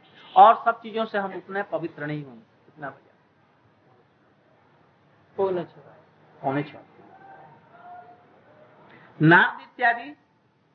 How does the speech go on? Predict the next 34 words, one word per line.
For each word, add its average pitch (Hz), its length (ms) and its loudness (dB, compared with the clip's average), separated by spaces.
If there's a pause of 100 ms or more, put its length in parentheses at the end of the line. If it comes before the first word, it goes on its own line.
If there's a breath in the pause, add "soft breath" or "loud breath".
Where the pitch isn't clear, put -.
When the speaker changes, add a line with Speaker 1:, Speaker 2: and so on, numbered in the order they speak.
(300)
Speaker 1:
इसका 247 320 -8
महात्म्य 247 460 -6
जानते 208 360 -2
हैं, 156 180 -14 (320)
इसलिए 226 300 -8
बिना 220 280 -4
हाथ 285 180 -2 (120)
में 262 60 -12
लेकर 254 240 -8
के 262 140 -10
सर्वत्र 262 420 -2
भगवान 226 400 -4
की 220 120 -12
लीला 220 240 0
कथाओं 196 400 -8
का 185 120 0
ही 180 140 -6
गान 185 380 -2 (360)
करते 220 260 -2
हुए 196 120 0
विश्व 202 340 -8
में, 185 280 -8 (260)
विश्व 233 260 -6
को 254 140 2
भी 262 100 -6
पवित्र 254 440 -2
करते 262 280 -2
हैं, 269 140 -4
अपने 170 400 -4
भी 156 120 -8
पवित्र 127 460 -8
बने 117 240 -14
रहते - 280 -20
हैं। - 80 -20